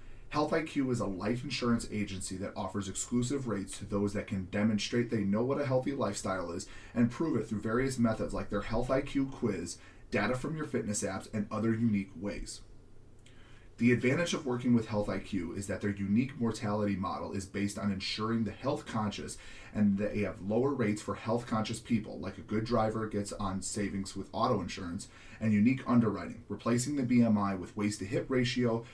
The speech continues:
cholesterol calculations, and other methods. Stop paying more than you need to, or worse, avoid getting life insurance altogether because you're afraid you won't qualify for great rates.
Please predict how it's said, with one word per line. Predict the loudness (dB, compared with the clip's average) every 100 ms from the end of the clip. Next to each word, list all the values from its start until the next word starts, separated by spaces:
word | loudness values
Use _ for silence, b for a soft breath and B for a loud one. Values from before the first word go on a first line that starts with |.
| B
cholesterol | -2 2 2 4 2
calculations, | 2 0 2 0 0 2 0
and | 2 2
other | 2 -2
methods. | -6 -10 -14 -16 -16 -18 -20 -20 -20 -20 -20 -20 -20 -20 -20 -20 -18 -12
Stop | -6 -2 -2 -2
paying | -6 -4 0 2
more | 2 2 2
than | 2 2
you | 2
need | -2 -6
to, | -6 -10 B B B
or | 2
worse, | 2 2 2 0 -4 B B
avoid | 2 4 4 2
getting | 2 2 2
life | 0 -4 -4
insurance | -4 -2 -4 -4
altogether | -6 -4 -2 0 0 -2
because | -4 -4 -2
you're | 0
afraid | -2 -2 0 2 2
you | -2
won't | 0 0 -2
qualify | -4 -4 -2 -2 -4 -6
for | -6 -6
great | -6 -8 -6
rates. | -8 -8 -12